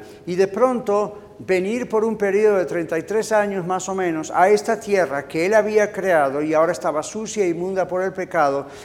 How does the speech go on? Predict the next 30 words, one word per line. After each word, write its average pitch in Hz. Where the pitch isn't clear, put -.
sabiendo 233
que 175
iban 202
a 170
blasfemarlo, 202
sabiendo 190
que 190
iban 185
a 170
perseguirlo 220
y 185
sabiendo 226
que 226
iban 226
a 208
crucificarlo 190
en 190
la 165
cruz. 202
Y 180
él 214
dijo, 214
"No 202
importa, 185
porque 170
el 165
premio 202
de 147
mi 147
sacrificio 143